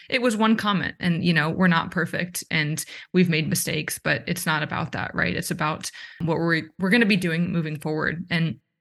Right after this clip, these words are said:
on that note, um, y'all just wanna talk for a few minutes about, like, kind of where we are at.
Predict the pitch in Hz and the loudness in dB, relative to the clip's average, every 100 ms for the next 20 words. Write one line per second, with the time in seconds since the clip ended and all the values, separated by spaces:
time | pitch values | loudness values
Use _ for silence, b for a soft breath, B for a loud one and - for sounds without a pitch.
0 | _ _ _ _ _ 196 214 214 180 180 | _ _ _ _ _ 6 6 6 6 4
1 | 180 B B B B - 175 175 180 180 | 2 B B B B -2 2 6 6 6
2 | 180 185 196 190 202 185 180 185 180 180 | 4 4 4 2 2 0 0 -2 -2 -2
3 | 185 175 180 185 185 185 185 180 165 160 | -2 0 -2 0 0 0 0 -4 -4 -6
4 | - - - 196 180 170 175 175 180 165 | -8 -8 2 4 4 6 6 6 4 2
5 | 156 170 147 - 196 - | 2 2 2 0 -2 -4